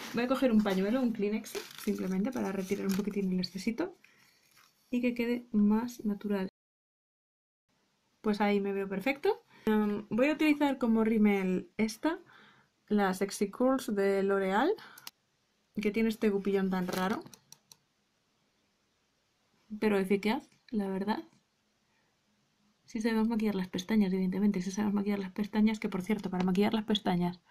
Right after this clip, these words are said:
las sujetamos en la base y hacemos movimientos en zigzag hacia arriba.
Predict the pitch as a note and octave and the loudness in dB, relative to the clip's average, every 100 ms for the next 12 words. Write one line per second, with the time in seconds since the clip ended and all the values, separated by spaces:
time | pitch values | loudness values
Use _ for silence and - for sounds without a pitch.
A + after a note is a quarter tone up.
0 | - - _ _ _ _ A3 G#3 G#3 A3 | -20 -20 _ _ _ _ -4 -2 -2 0
1 | A3+ A3 G#3+ B3 A3+ A3+ A3 A#3 A3+ _ | 2 2 2 2 0 -2 -4 -6 -6 _
2 | - A3+ A#3+ - _ _ _ _ _ _ | 0 0 -2 -14 _ _ _ _ _ _
3 | _ _ _ _ _ _ _ - G#3 A#3+ | _ _ _ _ _ _ _ -4 0 2
4 | A#3+ A#3+ A3 A3+ A3+ A#3+ A3 G#3+ G#3 A#3 | 4 6 6 4 2 0 2 2 4 0
5 | - - G#3+ A#3 G3+ G3 F#3 F3+ | 0 0 0 2 2 2 2 0